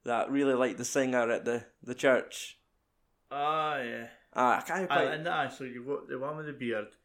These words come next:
Speaker 1: Aye,
Speaker 2: You've
Speaker 1: two
Speaker 2: got
Speaker 1: Eddie
Speaker 2: the,
Speaker 1: Murphys.
Speaker 2: two Eddie Murphys. Uh,
Speaker 1: And then,
Speaker 2: that's it.
Speaker 1: like, that boy with the round face.
Speaker 2: That's getting his haircut.
Speaker 1: No, he's, like, sitting sweeping in the corner saying, "You didn't have me, Rodney King." It's like, "Ah, the hell sure I did. I ran into him." And he's like,
Speaker 2: <laughs>
Speaker 1: "Doctor King?" He's like, "Yes."
Speaker 2: <laughs>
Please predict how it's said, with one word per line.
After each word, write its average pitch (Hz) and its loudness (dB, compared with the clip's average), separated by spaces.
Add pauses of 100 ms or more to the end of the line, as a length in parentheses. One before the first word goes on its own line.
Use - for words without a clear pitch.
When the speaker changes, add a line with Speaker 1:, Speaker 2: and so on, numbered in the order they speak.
(220)
Speaker 1:
Aye, 120 0
Speaker 2:
You've 120 -6
Speaker 1:
two 165 -2
Speaker 2:
got 160 4
Speaker 1:
Eddie 143 4
Speaker 2:
the, 131 4
Speaker 1:
Murphys. 113 0
Speaker 2:
two 151 0
Eddie 139 0
Murphys. 120 -10 (400)
Uh, 120 -10 (120)
Speaker 1:
And 123 -2
then, 123 4
Speaker 2:
that's 113 -4
it. 120 -4
Speaker 1:
like, 120 -4
that 123 6
boy 123 2
with 117 -4
the 117 -2
round 117 -2
face. 117 -4
Speaker 2:
That's 107 -8
getting 135 -8
his 135 -16
haircut. 151 -10 (320)
Speaker 1:
No, 131 6
he's, 139 2
like, 123 0
sitting 113 -2
sweeping 131 -2
in 113 -6
the 113 -8
corner 127 2
saying, 123 -2
"You 262 6
didn't - 0
have 123 -4
me, 147 0
Rodney 120 2
King." 117 -2
It's - -12
like, 139 -8 (140)
"Ah, 190 4
the 202 0
hell 240 6
sure 277 6
I 285 8
did. 302 4
I 254 4
ran 302 6 (160)
into 269 6
him." 113 2 (340)
And 170 4
he's 196 6
like, 147 0
Speaker 2:
<laughs> - -
Speaker 1:
"Doctor 285 8
King?" 311 4
He's 120 -4
like, 262 -4
"Yes." 269 2 (560)
Speaker 2:
<laughs> 123 -10